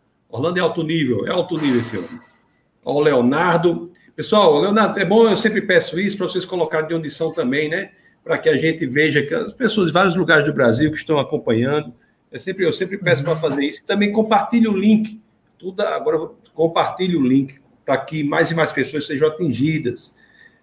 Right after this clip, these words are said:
Speaker 1: É, informa aí ao pessoal que você conhece. Olha o Marciano aqui, Leonardo, falei do Leonardo, boa noite, Marciano, graça, boa noite, Marciano. Temos a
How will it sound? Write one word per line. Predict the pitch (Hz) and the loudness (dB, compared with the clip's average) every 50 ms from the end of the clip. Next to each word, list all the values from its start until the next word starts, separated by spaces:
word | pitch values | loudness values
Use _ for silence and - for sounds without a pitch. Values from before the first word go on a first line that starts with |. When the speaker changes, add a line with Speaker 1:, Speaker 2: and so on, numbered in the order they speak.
| _ | _
Speaker 1:
É, | - 123 117 117 113 110 101 101 | 0 4 6 6 6 6 4 2
informa | 104 113 123 - - - - 156 165 170 175 165 147 | 2 0 -4 -8 -6 0 4 4 4 4 4 2 0
aí | 139 139 151 151 | 0 0 2 2
ao | 151 147 143 | 0 0 -2
pessoal | - 143 - - - 143 135 135 131 131 131 135 - - _ | -4 -6 -8 -6 -4 -2 0 0 0 -2 -4 -6 -10 -20 _
que | _ - | _ -14
você | 143 131 - - 147 | -12 -10 -8 -8 -8
conhece. | - - 123 123 120 123 131 139 135 135 - - _ _ _ _ _ _ _ _ _ _ _ _ _ _ _ - | -6 -2 0 2 2 2 2 2 0 -4 -6 -12 _ _ _ _ _ _ _ _ _ _ _ _ _ _ _ 2
Olha | 151 175 196 | 4 4 4
o | 196 | 6
Marciano | 208 202 196 - - - 190 185 185 185 185 170 | 4 4 2 2 0 0 2 2 4 4 2 2
aqui, | - - 170 | 0 -2 -4
Leonardo, | 160 - - - 151 147 147 151 147 143 190 - - - - 127 | -8 -8 -6 -2 0 2 2 2 2 0 -2 -2 -6 -12 -14 -10
falei | 120 139 139 143 143 | -4 -2 -2 -2 0
do | 139 | 0
Leonardo, | 143 147 160 170 185 202 196 170 175 165 | 0 2 2 2 2 2 0 0 0 2
boa | 156 165 160 | 4 4 4
noite, | 165 185 190 185 180 185 | 4 2 0 0 0 0
Marciano, | 180 175 160 165 - - 165 170 175 190 190 185 165 - - - - - | -2 -2 -2 -2 -4 -4 -4 -2 -2 0 0 -2 -4 -4 -8 -16 -18 -10
graça, | - 180 185 156 - - | -4 -2 -2 -2 -2 -4
boa | - 180 180 170 | -4 -2 -2 0
noite, | 180 185 180 180 175 - | 0 2 0 0 0 -2
Marciano. | 147 151 - - - 175 180 190 190 185 180 180 175 175 - - _ _ _ _ _ _ _ _ _ _ _ _ _ - | -6 -6 -6 -6 -4 -2 0 0 2 0 0 0 -2 -6 -8 -16 _ _ _ _ _ _ _ _ _ _ _ _ _ -4
Temos | 165 170 175 165 139 147 | -2 -2 -2 0 0 2
a | 165 160 156 147 135 120 117 - - - - | 4 4 4 4 4 2 0 -2 -4 -8 -14